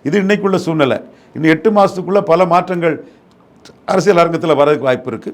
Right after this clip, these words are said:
அதுல ஒவ்வொருத்தரும், ஒவ்வொருத்தரும் தங்கள் எண்ண ஓட்டம் வெற்றி பெறணும், மோடிக்காக நிதிஷ்குமார் மாதிரி சீமானை சொல்லணும்னு நான் உழைக்கிறேன். அண்ணா, எடப்பாடி நம்பகத்தன்மையற்றவர்,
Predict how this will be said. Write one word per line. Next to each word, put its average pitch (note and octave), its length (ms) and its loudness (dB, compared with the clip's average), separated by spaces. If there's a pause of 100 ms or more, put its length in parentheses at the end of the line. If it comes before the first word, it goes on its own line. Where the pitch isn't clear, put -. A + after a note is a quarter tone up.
(1300)
அதுல G3+ 220 4
ஒவ்வொருத்தரும், G#3 600 4
ஒவ்வொருத்தரும் G3 500 2
தங்கள் F3 240 0
எண்ண F3 220 4
ஓட்டம் D#3+ 360 2 (300)
வெற்றி D#3+ 240 -2
பெறணும், D3+ 380 0
மோடிக்காக E3 460 2 (720)
நிதிஷ்குமார் D#3+ 520 0
மாதிரி D3 180 0
சீமானை D#3 360 -2
சொல்லணும்னு C#3+ 300 -4
நான் D#3+ 200 2
உழைக்கிறேன். A#2+ 380 -4 (1400)
அண்ணா, E3 200 4 (200)
எடப்பாடி F3 420 2
நம்பகத்தன்மையற்றவர், D3+ 920 0